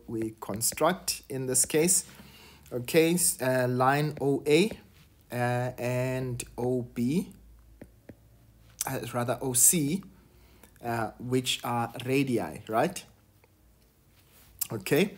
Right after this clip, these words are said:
so in this case, we simply are going to say, well, line, uh, or rather angle O one, okay,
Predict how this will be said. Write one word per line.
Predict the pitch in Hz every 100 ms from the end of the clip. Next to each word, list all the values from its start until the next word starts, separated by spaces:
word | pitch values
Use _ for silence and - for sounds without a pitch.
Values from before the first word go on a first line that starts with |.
| - - - -
so | - 131 127
in | 156 160
this | 156
case, | - 151 127 -
we | 131 123
simply | - 165 175 185 156
are | -
going | 131 139 135 135
to | 143
say, | - - 135
well, | 131 143 180 202 - - - - -
line, | 151 165 214 233 226 202 -
uh, | 165 165
or | - 147
rather | 151 160 156 -
angle | 208 226 202 170 -
O | 160
one, | 151 120 123 131 107 87 98 - - -
okay, | 123 123 156 190